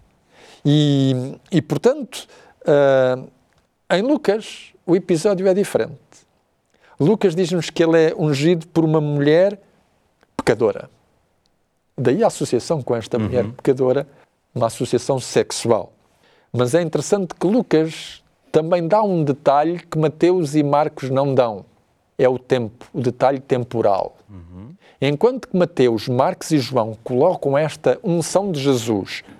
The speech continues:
Speaker 1: antes da crucifixão, portanto, antes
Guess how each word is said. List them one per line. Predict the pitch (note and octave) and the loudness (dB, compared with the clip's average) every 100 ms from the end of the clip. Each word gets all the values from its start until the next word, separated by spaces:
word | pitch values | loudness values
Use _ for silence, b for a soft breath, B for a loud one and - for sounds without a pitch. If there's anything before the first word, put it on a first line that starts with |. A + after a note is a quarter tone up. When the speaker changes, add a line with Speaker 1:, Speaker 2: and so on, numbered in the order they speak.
| B _ - | B _ -2
Speaker 1:
antes | G#3+ F#3+ G#2+ _ _ - - - _ _ _ _ _ _ _ _ - | -2 -2 -8 _ _ -12 -12 -14 _ _ _ _ _ _ _ _ -2
da | A#2 | -2
crucifixão, | A#2 A#2 - A2 - B2+ G3+ - _ _ - | -2 -8 -8 -8 -2 -2 -2 -6 _ _ -8
portanto, | - A2 A#2 | -6 -2 -2
antes | A#2+ - - | -2 -6 -14